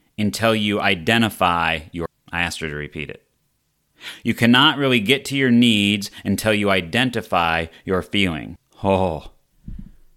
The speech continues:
now we're on to something. Because over the past few years, I realized that my personality connected with the feelings of those around me. And not, and not just connected. What I mean by that is that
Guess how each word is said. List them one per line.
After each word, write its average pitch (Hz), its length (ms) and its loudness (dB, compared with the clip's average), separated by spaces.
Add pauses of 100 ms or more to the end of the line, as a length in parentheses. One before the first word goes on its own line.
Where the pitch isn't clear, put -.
(300)
now 98 240 0
we're 87 80 2
on 85 160 -2
to 73 60 -8
something. - 220 -12 (200)
Because 156 220 0
over 180 140 4
the 156 60 4
past 147 220 0
few 131 100 0
years, 160 220 2
I 165 120 0
realized 147 420 2
that 110 80 -2
my 110 240 4
personality 180 920 -2 (180)
connected 143 640 2
with 131 180 -2
the 117 80 -6
feelings 139 440 2
of 110 100 -4
those 110 320 2
around 101 340 2
me. 87 100 0
And 98 80 2
not, 175 220 2 (160)
and 156 100 0
not 202 160 2
just 196 200 -2 (260)
connected. 127 760 0 (140)
What 131 140 2
I 135 80 4
mean 175 260 2
by 139 160 4
that 110 240 0
is 104 180 -2
that 120 260 0